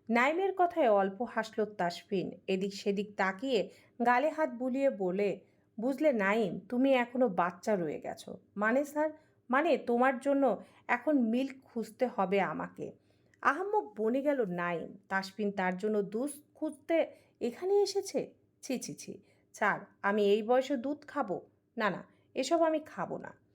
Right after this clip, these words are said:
ফিসেল হাসে তাসফিন, গম্ভীর স্বরে বলল, "খেতেই হবে, চলো।" পেছনের দিকে ভাঙা পাঁচিল টপকে ভেতরে ঢুকে গেল তাসফিন,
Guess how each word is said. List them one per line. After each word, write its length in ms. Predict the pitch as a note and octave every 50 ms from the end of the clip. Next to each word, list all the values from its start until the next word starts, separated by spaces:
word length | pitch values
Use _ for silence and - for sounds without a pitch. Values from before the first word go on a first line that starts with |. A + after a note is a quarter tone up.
| _ _ _ _ _ _
ফিসেল 360 | - - D#4 D4+ D4+ F4+ F4+ F4
হাসে 320 | C#4+ D4+ C#4+ D4 D4 C4+
তাসফিন, 580 | C4+ - F3+ F3 - - - - F#3+ F3 - -
গম্ভীর 400 | - F#3+ F#3 F#3 F3+ F#3 A3+ A3
স্বরে 300 | - - B3+ A#3+ B3 B3
বলল, 400 | G#3 A#3 B3 B3 B3 A#3+ G3+ - - - _ _ _ _ _
"খেতেই 420 | _ - E4 F4 F4 F#4+ F#4 F4 C4
হবে, 280 | - G#3 - - D#3+
চলো।" 360 | - - - - - - - - _ _ _ _ _ _ _ _ _
পেছনের 460 | - D4+ D#4+ - G4 G4+ G#4 G4 G4 -
দিকে 460 | F4+ E4+ F4 F4+ D#4 A3 F3+ F3+ - - - _ - G3
ভাঙা 360 | F#3+ G3+ A3 A3+ B3 C4 C4+
পাঁচিল 420 | C4+ B3 G#3+ G#3 G3+ - B3 A#3+
টপকে 400 | A#3+ - C#4 C4+ C#4 - C4 G#3+
ভেতরে 420 | F#3 F#3+ - G3 F#3+ G3+ G3+ G#3 G3+
ঢুকে 380 | G#3 - G#3 G3 - B3 B3
গেল 240 | A#3+ B3 B3 A3+ F3+
তাসফিন, 640 | F3+ - F#3+ E3+ E3+ - - - - F3+ D#3 D3+